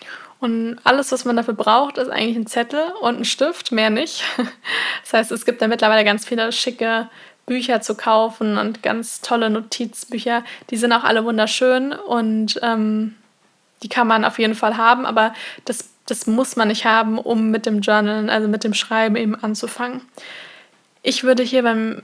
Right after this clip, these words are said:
beim Schreiben, da geht's wirklich darum, und das sagt auch die Wissenschaft, dass es hier wirklich darum geht, einen Zettel und einen Stift in die Hand zu nehmen und nicht am Handy oder am Laptop etwas zu schreiben, weil das macht,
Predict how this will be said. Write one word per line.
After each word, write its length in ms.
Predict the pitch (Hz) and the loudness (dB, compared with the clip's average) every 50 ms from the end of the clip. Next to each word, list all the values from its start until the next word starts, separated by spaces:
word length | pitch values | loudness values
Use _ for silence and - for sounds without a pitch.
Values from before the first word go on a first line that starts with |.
| _ | _
beim 420 | - 226 233 233 233 226 220 226 220 | -6 -2 0 0 2 2 0 0 0
Schreiben, 500 | 214 - - - 233 233 240 254 262 247 | 0 0 2 4 6 8 8 6 6 2
da 100 | 240 226 | 0 2
geht's 260 | 220 240 233 - - | 2 0 -2 -2 -2
wirklich 260 | 247 254 254 233 - | -4 -2 -2 -4 -2
darum, 420 | - 240 226 226 220 233 233 226 233 | 0 0 0 2 2 2 2 2 2
und 180 | 240 226 214 233 | 0 0 0 -2
das 120 | 214 - | -4 -2
sagt 300 | - 233 233 220 - - | 0 0 0 0 0 -2
auch 100 | - 226 | -4 -4
die 200 | - - 220 220 | -4 -4 -2 0
Wissenschaft, 640 | 247 254 - 254 240 - 240 233 247 247 - - - - - - - - - _ - | 0 0 0 -2 -2 0 2 2 2 0 -2 -8 -18 -20 -20 -20 -20 -20 -20 _ -4
dass 160 | - 233 226 | -2 -2 -2
es 100 | 220 - | -2 -2
hier 120 | 247 233 | -2 -2
wirklich 180 | 233 240 233 - | 0 -2 -2 0
darum 240 | 254 226 226 220 220 | 2 2 2 2 2
geht, 240 | 233 233 233 233 - | 0 0 0 0 -2
einen 280 | 220 220 220 240 - - _ _ _ _ _ _ _ | -2 -2 -2 -4 -6 -10 _ _ _ _ _ _ _
Zettel 540 | - - 262 262 254 - 262 254 247 262 - | -4 0 0 0 0 0 0 2 2 0 0
und 160 | - 233 240 | -2 -4 -2
einen 80 | 226 | -2
Stift 420 | 208 - - - 262 254 254 - - | -2 0 2 2 2 2 0 -4 -4
in 120 | - 226 | -2 -2
die 120 | 220 220 202 | -2 0 0
Hand 240 | 233 233 233 226 | 0 0 0 -2
zu 120 | - - 226 | -2 -2 0
nehmen 300 | 214 220 220 220 226 - | 2 2 2 0 0 -2
und 160 | - 226 214 | 0 0 0
nicht 240 | 214 233 226 - - | 0 0 0 0 0
am 160 | 240 214 214 | 2 2 2
Handy 360 | 226 233 233 233 226 233 226 | 2 0 0 0 2 0 0
oder 140 | 214 220 - | 0 0 0
am 120 | - 214 | 0 2
Laptop 340 | 220 226 240 - - 262 254 | 2 0 0 -2 -4 -10 -10
etwas 280 | 285 240 233 220 - - | -8 -6 -8 -8 -6 -8
zu 80 | - | -8
schreiben, 480 | 214 - - 226 220 226 226 226 226 220 | -8 -4 0 2 2 2 2 2 2 2
weil 120 | 220 214 | 2 0
das 200 | 208 233 - - | 0 0 -2 -2
macht, 320 | 220 226 220 - - - | -2 -2 -2 -4 -6 -10